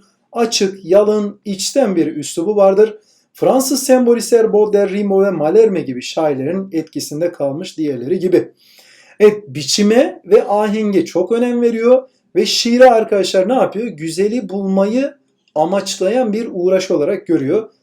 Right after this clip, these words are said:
Öz şiir anlayışını benimsediği için arkadaşlar zaten bu özelliklerin hepsini şiirlerinde ne yapıyoruz? Görüyoruz.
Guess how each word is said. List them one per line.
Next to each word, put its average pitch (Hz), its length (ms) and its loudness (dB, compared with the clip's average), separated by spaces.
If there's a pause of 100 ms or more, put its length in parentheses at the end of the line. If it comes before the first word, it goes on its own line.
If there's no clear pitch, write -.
(160)
Öz 311 240 2
şiir 247 220 0
anlayışını 170 540 0
benimsediği 190 460 0
için 160 160 -8
arkadaşlar 131 480 -8
zaten 151 440 -6
bu 196 100 2
özelliklerin 135 400 -4
hepsini 131 280 -8
şiirlerinde 147 460 -6
ne 190 40 -2
yapıyoruz? 175 580 -4 (400)
Görüyoruz. 233 640 2